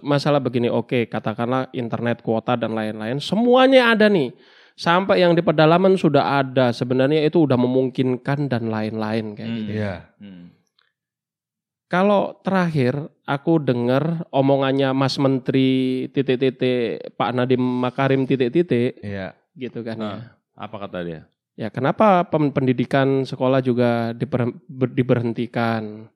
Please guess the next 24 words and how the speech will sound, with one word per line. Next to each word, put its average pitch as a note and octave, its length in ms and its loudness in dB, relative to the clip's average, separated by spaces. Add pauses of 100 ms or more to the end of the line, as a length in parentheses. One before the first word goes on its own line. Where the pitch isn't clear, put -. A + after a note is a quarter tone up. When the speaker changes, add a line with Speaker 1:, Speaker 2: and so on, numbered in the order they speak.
(320)
Speaker 1:
Karena A#2+ 420 0
menurut B2+ 380 0
statistik C#3 800 -2 (580)
ada B2 300 -2
sekian B2+ 520 -2
yang A#2+ 200 0
zona A#2 260 0
merah, C3 300 0
zona A#2+ 240 0
hitam, B2+ 580 -2
pe-, - 160 -6
eh, A#2+ 300 -6
penyebaran A#2+ 540 -2 (220)
covid B2 440 -2 (720)
sembilan A#2+ 420 -2
belas B2 300 0
ini C3+ 500 -2
banyak B2 460 -4
dan A#2 160 -4
lain-lain, B2+ 580 -4
kita - 240 -6
tutup, B2+ 380 -6 (240)
kayak B2+ 240 -8
gitu. A#2 320 -8